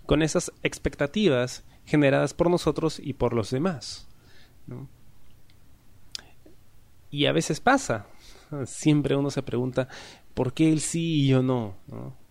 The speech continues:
"¿Por qué a ella sí le salió eso y a mí no me salió? ¿Por qué ellos viven allá y yo acá? ¿Por qué a ellos le dan el ascenso y a mí no?". Y nos sentimos disminuidos porque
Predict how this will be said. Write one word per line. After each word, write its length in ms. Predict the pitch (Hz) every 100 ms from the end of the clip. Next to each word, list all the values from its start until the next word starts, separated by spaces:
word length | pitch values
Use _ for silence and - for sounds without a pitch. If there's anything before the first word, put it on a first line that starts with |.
| - - - - -
"¿Por 140 | - 131
qué 160 | 151
a 120 | 143 143
ella 180 | 151
sí 120 | 139 165
le 100 | 156
salió 320 | 139 139 151
eso 220 | 156 -
y 80 | 131
a 40 |
mí 100 | 139
no 100 | 151
me 100 | 151
salió? 500 | - 123 147 123 110 - - -
¿Por 180 | 170
qué 120 | - 247
ellos 260 | 233 202
viven 260 | 202 214 202
allá 280 | 160 170 175
y 100 | 165
yo 120 | 160
acá? 440 | 147 160 147 127 -
¿Por 200 | 147 143
qué 160 | 190
a 60 | 190
ellos 320 | 202 202 175
le 100 | 156
dan 180 | 151 160
el 100 | 156
ascenso 460 | 139 156 156 135 147
y 100 | 135
a 40 |
mí 140 | 131
no?". 360 | 143 156 135 110 - - - - -
Y 60 | 165
nos 140 | 175
sentimos 420 | 170 165 202 190
disminuidos 720 | 175 151 147 160 247 208 131
porque 500 | - 147 139 143 135